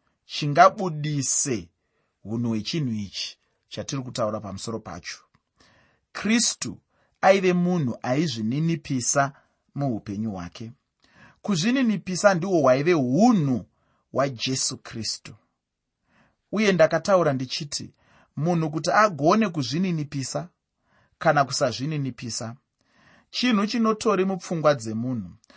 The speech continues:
Uye munhu anogona kusarudza kuti ndinoda here kuzvininipisa kana kuti aiwa, handidi. Ndinoda kuti wozoverengazve vaEfeso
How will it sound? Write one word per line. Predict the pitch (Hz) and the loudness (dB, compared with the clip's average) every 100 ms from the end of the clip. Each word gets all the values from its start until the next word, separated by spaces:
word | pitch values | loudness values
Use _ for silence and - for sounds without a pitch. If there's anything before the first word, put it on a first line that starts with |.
| - _ | -20 _
Uye | 220 247 | 0 4
munhu | 220 170 151 | 4 4 6
anogona | 180 220 151 139 127 | 6 4 0 0 0
kusarudza | - 151 139 123 120 | 2 0 0 -2 -6
kuti | 123 139 | -6 -6
ndinoda | 135 165 190 220 | -4 0 6 8
here | 147 143 175 | 8 0 -2
kuzvininipisa | 151 120 175 156 143 139 127 160 - _ _ _ - | -4 -4 -4 -4 -4 -6 -2 -4 -4 _ _ _ -4
kana | 143 123 | -2 -2
kuti | 123 - - | -6 -12 0
aiwa, | 165 147 131 98 - _ _ _ - | 2 2 2 -2 -8 _ _ _ -10
handidi. | 104 104 101 107 120 127 - _ _ _ - - | -6 -4 -6 -8 -10 -12 -16 _ _ _ -20 -12
Ndinoda | 131 156 175 190 | -4 6 6 6
kuti | 170 | 2
wozoverengazve | 165 120 147 160 131 123 117 98 113 123 139 _ _ _ | -2 -2 -2 -2 0 0 -2 -4 -8 -8 -10 _ _ _
vaEfeso | 117 120 - 165 160 156 131 - - 120 | -2 -2 0 -2 -2 -4 -6 -4 -6 -6